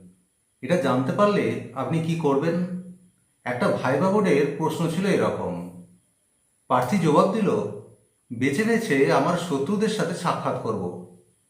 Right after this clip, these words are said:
উত্তর শুনে ভাইবা বোর্ডের সদস্যরা তো অবাক। একজন জানতে চাইলেন,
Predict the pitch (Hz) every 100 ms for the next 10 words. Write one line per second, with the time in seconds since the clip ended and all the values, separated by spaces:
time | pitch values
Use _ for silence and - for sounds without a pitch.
0 | _ _ _ _ 147 147 226 226 240 202
1 | 131 135 - 143 170 180 185 - - 143
2 | 160 175 170 165 156 156 240 - - -
3 | - _ _ _ _ - 113 123 160 127
4 | 113 120 165 208 196 120 95 92